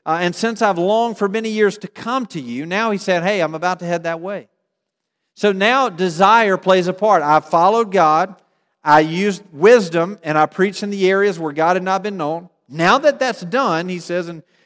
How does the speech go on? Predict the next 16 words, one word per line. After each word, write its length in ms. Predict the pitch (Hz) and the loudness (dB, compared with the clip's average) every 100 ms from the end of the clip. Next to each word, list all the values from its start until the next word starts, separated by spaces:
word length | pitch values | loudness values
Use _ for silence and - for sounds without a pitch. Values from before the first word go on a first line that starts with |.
| _ | _
verse 220 | 185 175 | -4 -4
twenty-three, 540 | - 180 170 180 202 202 _ | -4 -6 -4 -2 -2 -4 _
"I'm 160 | 139 139 | -12 -8
coming." 340 | 170 135 110 _ _ _ _ _ _ _ _ _ _ _ _ _ _ _ _ _ _ _ _ _ _ _ | -6 -8 -8 _ _ _ _ _ _ _ _ _ _ _ _ _ _ _ _ _ _ _ _ _ _ _
So 120 | - | -6
I 40 | 185 | -4
just 180 | 214 | -4
want 120 | 214 208 | -4 -6
to 40 | |
point 240 | 202 202 | -4 -2
out 140 | 185 139 | 0 -2
one 260 | 156 190 | -4 -4
thing 320 | 180 185 175 139 | -6 -8 -6 -4
about 340 | 147 143 123 | -2 -2 -6
desire 580 | 123 110 127 123 110 107 | -10 -4 -2 -2 -4 -10
here. 300 | 104 95 | -14 -18